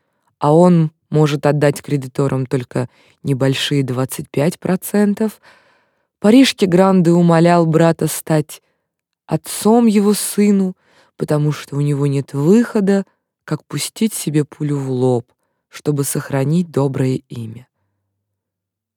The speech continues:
Папаша Гранде свернул письмо и вложил во внутренний карман.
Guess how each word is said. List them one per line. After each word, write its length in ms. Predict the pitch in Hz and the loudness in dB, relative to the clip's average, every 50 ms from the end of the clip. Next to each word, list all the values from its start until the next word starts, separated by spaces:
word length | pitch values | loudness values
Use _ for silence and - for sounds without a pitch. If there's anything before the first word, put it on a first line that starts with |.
| _ _ | _ _
Папаша 460 | 165 180 - 233 254 254 - 247 226 | -4 -2 0 0 0 0 0 0 0
Гранде 520 | 202 185 196 202 214 214 214 208 190 180 | 2 4 4 4 4 4 4 4 4 2
свернул 640 | 190 - - - 175 190 180 180 175 165 156 147 135 | 2 0 -2 0 0 2 2 4 2 2 2 0 -2
письмо 720 | - _ 156 147 - - - 175 180 202 220 233 254 262 - _ _ _ _ _ _ _ _ _ _ | -6 _ -8 -6 -6 -4 -2 0 2 4 4 4 2 2 -2 _ _ _ _ _ _ _ _ _ _
и 100 | - 165 | 0 0
вложил 600 | 156 143 147 151 151 156 151 143 170 208 226 226 185 | 2 2 2 2 4 2 2 2 4 4 6 4 4
во 120 | 156 156 | 4 2
внутренний 600 | 151 143 151 151 156 147 - - 151 151 147 139 | 0 0 0 -2 -2 -2 -2 -4 -4 -4 -4 -4
карман. 760 | - - 147 143 143 139 131 117 113 113 113 - - 123 123 | -6 -6 -4 -4 -2 -4 -4 -4 -4 -6 -8 -8 -12 -16 -20